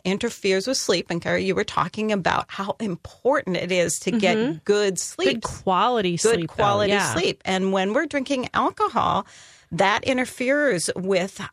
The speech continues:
Speaker 1: uh, the sleep, but also interferes with how your brain detoxifies
Speaker 2: Yeah.
Speaker 1: during that sleep.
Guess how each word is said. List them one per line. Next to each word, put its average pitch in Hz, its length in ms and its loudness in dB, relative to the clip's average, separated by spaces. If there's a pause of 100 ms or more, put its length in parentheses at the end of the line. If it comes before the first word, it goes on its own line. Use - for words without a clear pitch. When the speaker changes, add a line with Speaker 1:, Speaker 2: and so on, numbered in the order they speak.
(140)
Speaker 1:
uh, 180 320 2
the 170 200 0
sleep, 190 460 0
but - 200 0 (100)
also 294 440 -2
interferes 233 680 0
with 185 140 -2
how 240 500 0
your 202 240 0
brain 208 560 -2 (140)
detoxifies - 1300 -2
Speaker 2:
Yeah. 220 360 2
Speaker 1:
during 190 400 2
that 160 300 0
sleep. - 500 -8